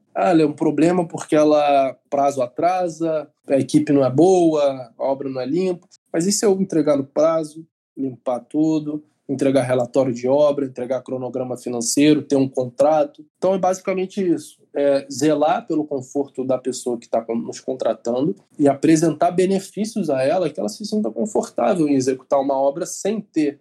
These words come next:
esse estresse todo que culturalmente a, a construção civil acabou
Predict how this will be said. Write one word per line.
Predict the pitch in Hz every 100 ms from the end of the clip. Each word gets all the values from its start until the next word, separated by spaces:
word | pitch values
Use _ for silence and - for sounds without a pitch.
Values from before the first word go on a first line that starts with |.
| -
esse | 135 139
estresse | - - 139 135 139 - -
todo | 143 151 165 - -
que | 147
culturalmente | - 208 202 170 151 139 151 151 139
a, |
a | 139 123
construção | - 131 - 135 135
civil | - 123 127 135
acabou | 135 135 135 131 143 -